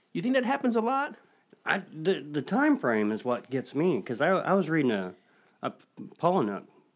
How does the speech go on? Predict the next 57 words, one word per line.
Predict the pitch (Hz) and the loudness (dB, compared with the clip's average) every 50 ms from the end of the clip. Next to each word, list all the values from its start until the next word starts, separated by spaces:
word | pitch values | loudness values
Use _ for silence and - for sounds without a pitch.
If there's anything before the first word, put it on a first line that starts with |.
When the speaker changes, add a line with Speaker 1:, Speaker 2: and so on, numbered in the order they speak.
| - | -14
Speaker 2:
novel, | 120 127 120 104 101 98 104 98 92 101 - - - | -8 -4 -2 0 0 0 -2 -4 -6 -8 -12 -16 -12
and | 110 113 113 | -8 -6 -4
he | 131 | -2
was | 135 135 - | -2 -2 -2
talking | - 139 123 117 123 | 0 0 0 2 2
about | 113 113 110 110 90 107 | 2 2 2 2 0 -2
how | 113 113 110 107 104 98 95 - | 0 2 2 2 2 0 -2 -6
Speaker 1:
Some | - 143 147 | -10 -12 -10
old | 135 127 123 - | -10 -12 -12 -12
Chuck? | - - 147 143 165 170 - - - - | -8 -4 -2 -2 -2 -4 -6 -10 -14 -8
Speaker 2:
how | 147 135 143 139 | -2 0 0 0
so, | 127 - - 151 143 | 0 2 2 2 2
yeah, | 135 131 135 139 131 123 | 2 2 0 0 0 0
how | 117 123 131 - | 0 0 -2 -2
somebody | - - 180 175 165 156 151 143 | 0 0 2 2 4 4 2 2
in | 135 123 | 2 2
a | 117 | 0
coma | - - 139 143 135 123 101 98 | 0 0 0 2 2 2 0 -2
is | 98 101 | -2 -2
not | 110 113 110 110 98 - - _ _ _ _ _ _ _ _ _ _ _ _ _ _ _ _ _ _ _ _ _ _ _ _ - | -2 -2 -2 -2 -4 -6 -12 _ _ _ _ _ _ _ _ _ _ _ _ _ _ _ _ _ _ _ _ _ _ _ _ -6
what | 127 131 123 - - 135 | 0 0 0 0 -2 -6
you | 139 120 107 | -10 -10 -6
see | - - 131 113 | -2 0 2 2
on | 101 98 95 | 2 0 -2
T | - 110 104 | -4 -6 -6
V. | 95 101 107 98 - - _ _ _ _ _ _ _ _ _ - | -6 -6 -8 -8 -10 -14 _ _ _ _ _ _ _ _ _ -16
'Cause | 110 104 92 | -16 -10 -4
once | 113 127 131 127 | -2 -2 -2 0
they've | 127 104 95 | -2 -4 -2
been | 113 127 131 | 0 0 0
there | 110 101 98 | 0 -2 -4
so | - 110 101 | -6 -6 -6
long, | 98 95 95 95 98 | -6 -6 -6 -6 -6
they, | 95 95 98 92 92 - | -6 -6 -8 -8 -8 -10
they | 101 98 | -8 -8
develop | 95 98 - 107 104 98 92 - _ _ | -8 -8 -6 -6 -6 -6 -6 -10 _ _
the | - 95 | -12 -10
bed | 92 85 107 107 98 - | -8 -6 -4 -6 -6 -8
sores, | - - - 107 95 92 92 92 92 - | -12 -14 -12 -12 -10 -10 -12 -12 -12 -10
and | 104 104 98 | -10 -8 -6
their | 101 98 | -4 -2
muscles | 104 107 110 117 113 - 113 98 - | 0 0 0 0 -2 -4 -8 -10 -8
start | - 117 107 98 | -4 -4 -4 -4
to | 101 104 | -2 -2
Speaker 1:
Sure, | 110 107 | -2 -2
Speaker 2:
retract. | 104 - - 156 170 110 107 | -2 -2 0 0 2 2 2
Speaker 1:
atrophy, | 113 - - 175 180 | 2 0 0 -2 -2
yeah. | 160 143 165 226 277 254 | -2 -2 -2 -2 0 0
I | |
mean, | 214 214 202 - | 2 2 4 6
Speaker 2:
And | - 143 | 6 4
Speaker 1:
they, | 143 | 4
Speaker 2:
it | 139 | 4
Speaker 1:
they | 226 262 | 4 6
show | 160 147 | 6 6
Speaker 2:
starts, | 147 - 170 | 6 6 4
Speaker 1:
that | 160 | 4